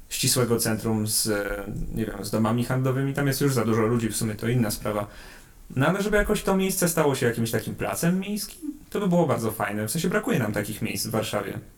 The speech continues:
Tutaj ludzie przebiegają, tutaj ludzie nie bywają, nie? Tutaj ludzie jak już gdzieś idą, to idą do restauracji, być, siedzieć zamknięci i potem przebiec z powrotem do domu.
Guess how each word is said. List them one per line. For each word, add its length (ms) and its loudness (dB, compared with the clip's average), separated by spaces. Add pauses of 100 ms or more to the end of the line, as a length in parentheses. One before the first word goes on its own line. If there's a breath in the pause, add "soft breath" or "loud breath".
(280)
Tutaj 220 0
ludzie 220 4
przebiegają, 540 2
tutaj 240 -6
ludzie 220 -2
nie 100 0
bywają, 500 0
nie? 180 0
Tutaj 220 0
ludzie 180 2
jak 140 2
już 80 -2
gdzieś 280 -2
idą, 220 4
to 100 2
idą 160 0
do 100 2
restauracji, 680 2
być, 520 -4
siedzieć 340 0
zamknięci 520 0
i 20 0
potem 240 0
przebiec 320 2
z 80 -2
powrotem 380 0
do 100 2
domu. 300 -4